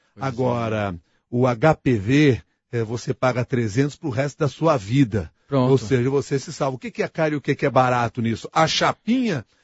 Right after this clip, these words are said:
Speaker 2: que a moça faz ou a vacina que você vai tomar pelo tempo que dura e o que vai resultar? Entra
Speaker 1: É.
Speaker 2: nessa questão
Speaker 1: Mas
Speaker 2: do
Speaker 1: não tem
Speaker 2: total,
Speaker 1: dúvida,
Speaker 2: né?
Speaker 1: não tem dúvida. Você quer ver?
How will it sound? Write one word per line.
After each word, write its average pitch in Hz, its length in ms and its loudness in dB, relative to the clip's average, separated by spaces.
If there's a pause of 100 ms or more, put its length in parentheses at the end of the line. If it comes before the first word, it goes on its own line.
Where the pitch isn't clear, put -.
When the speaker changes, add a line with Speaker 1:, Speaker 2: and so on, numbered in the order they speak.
Speaker 2:
que - 80 -2
a 151 80 2
moça 147 380 4
faz 240 480 0 (200)
ou 208 140 4
a 196 60 2
vacina 165 520 -2
que 151 100 -8
você 139 340 0
vai 131 220 2
tomar 135 380 2
pelo 170 200 0
tempo 143 400 -2
que 180 140 -6
dura 170 280 -2
e 240 40 0
o 214 60 -4
que 226 160 -6
vai 180 260 0 (260)
resultar? 135 720 -2 (260)
Entra 143 340 2
Speaker 1:
É. 151 40 4
Speaker 2:
nessa 151 240 2
questão 160 340 0
Speaker 1:
Mas 147 380 2
Speaker 2:
do 160 100 -14
Speaker 1:
não 139 160 -4
tem 160 240 -10
Speaker 2:
total, 131 440 2
Speaker 1:
dúvida, 120 160 -2
Speaker 2:
né? 104 100 -4
Speaker 1:
não - 80 -12
tem 139 240 -12
dúvida. 123 260 -12
Você - 140 -20
quer 127 140 -12
ver? 143 240 -10